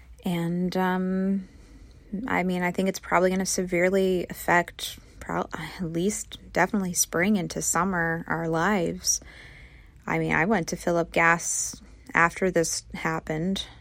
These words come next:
after everything started, and, uh, it took me, I don't know, almost ninety dollars to fill up my tank. And I do not drive a big car. I drive what people would call a small S U V. So, excuse me.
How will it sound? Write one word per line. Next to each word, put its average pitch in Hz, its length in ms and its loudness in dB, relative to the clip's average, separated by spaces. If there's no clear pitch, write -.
after 170 280 -4
everything 165 360 -2
started, 165 560 -2
and, 160 300 -4
uh, 170 360 -4
it 160 100 -8
took - 240 -6
me, 180 420 -2
I - 60 -10
don't 214 100 -2
know, 214 240 0
almost 185 240 -2
ninety 185 280 0
dollars 185 420 -2
to 190 100 -6
fill 180 160 -4
up 185 120 -4
my 180 100 -4
tank. 196 380 -2
And 208 80 4
I 262 60 8
do 277 120 8
not 269 180 10
drive 254 200 8
a 240 80 4
big 240 180 8
car. 214 420 6
I 175 120 4
drive 185 340 4
what 165 240 0
people 170 340 0
would 165 100 2
call 170 420 0
a - 40 -2
small 185 600 -2
S 185 220 2
U 185 140 2
V. 202 280 2
So, 175 340 -4
excuse 202 340 0
me. 156 220 0